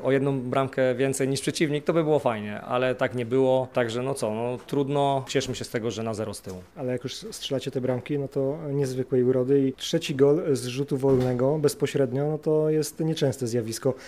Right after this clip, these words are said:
Speaker 2: po pięciu kolejkach sezonu.
Speaker 1: No cieszy to na pewno, że zawodnicy podchodzą do tego bardzo, bardzo profesjonalnie, zostają też sobie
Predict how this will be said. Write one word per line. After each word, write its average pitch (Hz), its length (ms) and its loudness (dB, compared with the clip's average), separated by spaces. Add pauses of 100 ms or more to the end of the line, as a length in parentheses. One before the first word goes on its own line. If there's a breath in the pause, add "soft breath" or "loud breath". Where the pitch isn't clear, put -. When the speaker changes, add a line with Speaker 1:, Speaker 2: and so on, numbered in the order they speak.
(120 loud breath)
Speaker 2:
po 143 100 2
pięciu 139 280 2
kolejkach 123 420 0
sezonu. 113 340 -8 (140)
Speaker 1:
No 165 100 2
cieszy 165 300 4
to 143 100 4
na - 100 4
pewno, 131 280 2
że 120 460 4
zawodnicy 120 520 -2
podchodzą 117 640 -2
do 120 100 -4
tego 113 560 0
bardzo, 117 320 -2
bardzo 117 240 -2
profesjonalnie, 120 920 -2
zostają 113 480 -6
też - 260 -8
sobie 110 300 -6